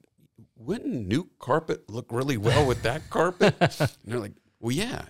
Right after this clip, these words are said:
Speaker 1: As we did our first capital campaign, it was like a four thousand dollar campaign. And the people just stepped up like, "Oh, yes, I, I would love to be a part of that."
Speaker 2: Yeah.
Speaker 1: And suddenly you had this beautiful carpet, but the pew, the pews, it had,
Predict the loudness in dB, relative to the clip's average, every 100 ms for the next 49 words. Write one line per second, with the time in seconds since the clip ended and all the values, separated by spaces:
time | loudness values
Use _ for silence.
0 | -8 -6 -6 -2 -2 -2 -2 -4 -4 -4
1 | -6 -4 -6 -6 -6 -4 -4 -4 -6 -4
2 | -2 0 0 0 -4 -4 -4 -4 -4 -6
3 | -12 -12 -12 -12 -14 -16 -16 -4 -2 -2
4 | -4 -6 -6 -6 -6 -8 -8 -10 -6 -4
5 | -6 _ -18 -16 -12 -12 -12 -4 -2 0
6 | -2 -6 -6 -6 -4 -4 -6 -4 -4 -4
7 | -6 -6 -8 -6 -6 -4 -6 -10 -14 -10
8 | -10 -10 -8 -6 -4 -2 -2 -2 -2 -4
9 | -6 -8 -12 -8 -4 -4 -4 -8 -6 -8
10 | -6 -4 -4 -6 _ _ _ _ _ _
11 | _ _ -8 -4 -6 -6 -8 -8 _ _
12 | _ -12 -10 -4 -2 -2 -8 -16 -18 _
13 | -20 -20 _ 2 4 4 -2